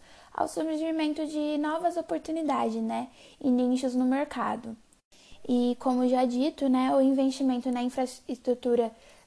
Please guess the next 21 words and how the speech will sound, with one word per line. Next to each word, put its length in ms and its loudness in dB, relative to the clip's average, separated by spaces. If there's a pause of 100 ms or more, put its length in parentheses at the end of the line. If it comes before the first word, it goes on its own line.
da 200 2
tecnologia 960 0
também 320 0
contribui 600 0 (220)
para 180 0
a 20 2
melhoria 420 4
da 100 2
forma 280 0
co-, 200 -4 (100)
da 200 0
organização, 840 0
né? 260 -4 (560)
Então, 1000 0
isso 240 0
é 40 2
percebido 540 2
pelos 360 0
clientes, 680 0 (340)
pelo 240 6
fornecedor 920 0